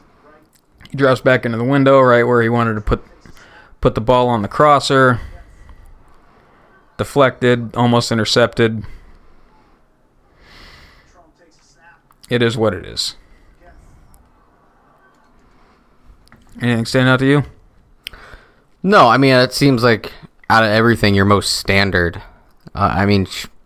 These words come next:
Speaker 2: bluffing a blitz, dropping into where you'd expect them to be. Uh, so, I mean, yeah, that's something you gotta account for. They're gonna show it and fake it.
Speaker 1: Mm-hmm.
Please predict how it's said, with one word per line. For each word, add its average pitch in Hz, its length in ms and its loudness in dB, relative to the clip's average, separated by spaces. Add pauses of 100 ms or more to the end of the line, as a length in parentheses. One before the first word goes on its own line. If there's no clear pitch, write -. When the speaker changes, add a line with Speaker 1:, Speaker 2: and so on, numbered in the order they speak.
(140)
Speaker 2:
bluffing 104 540 -2
a 90 60 0
blitz, 87 360 -2
dropping 92 380 -2
into 90 180 0
where 90 240 0
you'd 87 260 -2
expect 85 340 -4
them 90 100 -6
to 87 60 -8
be. 85 260 -6 (520)
Uh, 87 420 2
so, - 140 0
I - 20 2
mean, 127 140 4
yeah, 143 100 4
that's 113 140 2
something 131 200 -2
you 127 60 2
gotta 104 140 2
account 110 320 0
for. 95 400 0 (460)
They're - 120 0
gonna 107 160 2
show 104 400 2
it 87 160 2
and 87 220 -4
fake 113 360 -2
it. 87 200 -4 (300)
Speaker 1:
Mm-hmm. 113 200 -2